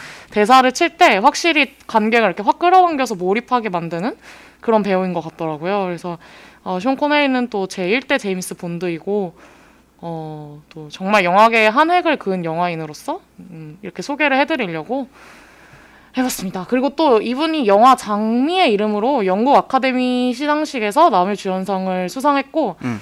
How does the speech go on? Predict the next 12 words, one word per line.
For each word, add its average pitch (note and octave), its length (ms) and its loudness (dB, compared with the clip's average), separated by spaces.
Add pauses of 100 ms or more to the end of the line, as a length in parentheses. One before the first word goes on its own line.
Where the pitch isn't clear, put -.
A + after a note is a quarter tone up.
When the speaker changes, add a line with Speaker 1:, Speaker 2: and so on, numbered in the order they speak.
(160)
Speaker 1:
또 G3 160 4
언터처블로 C4 880 6
미국 G#3 280 2
아카데미 G3 500 2
시상식에서 A3 800 -2
또 F#3 180 -6
남의 E3+ 240 0
주연상을 F#3 720 -2
수상을 C4+ 340 2
하셨어요. G3 680 0
Speaker 2:
음, A#2 280 -6
네. G2+ 120 -6